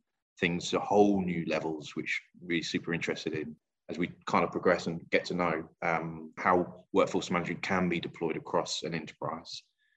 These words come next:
Uh, really interesting character. And, and I said, "Okay, look, I wanna make Andre, along with some other really key figures, um, part of that webinar that, that I think a lot, he's got a lot of things to say that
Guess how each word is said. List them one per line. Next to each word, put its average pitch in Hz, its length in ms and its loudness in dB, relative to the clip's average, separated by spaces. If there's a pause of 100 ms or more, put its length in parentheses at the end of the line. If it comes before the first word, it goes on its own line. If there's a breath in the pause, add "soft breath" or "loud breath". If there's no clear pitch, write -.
(360)
Uh, 87 320 2
really 110 340 8
interesting 98 300 2
character. 92 360 2
And, 80 220 -6
and 80 180 -4
I 80 160 -2 (160)
said, 80 200 -4
"Okay, 85 280 0
look, 90 240 4 (400)
I 90 60 4
wanna 90 200 6
make 87 300 2 (720)
Andre, 98 360 6
along 90 240 4
with 85 120 -4
some 90 140 -6
other 87 220 0 (180)
really 87 320 0
key 90 200 0
figures, 82 600 -2 (640)
um, 82 320 0
part 87 240 4
of 85 60 2
that 80 120 2
webinar 82 440 0
that, 76 220 -2 (160)
that 85 260 -4
I 78 60 -4
think - 320 -2
a 76 40 0
lot, 85 280 0
he's 95 220 0
got 87 140 2
a 85 40 4
lot 85 160 2
of 78 140 -2
things 80 360 -6
to - 60 -4
say 78 380 2
that 80 300 0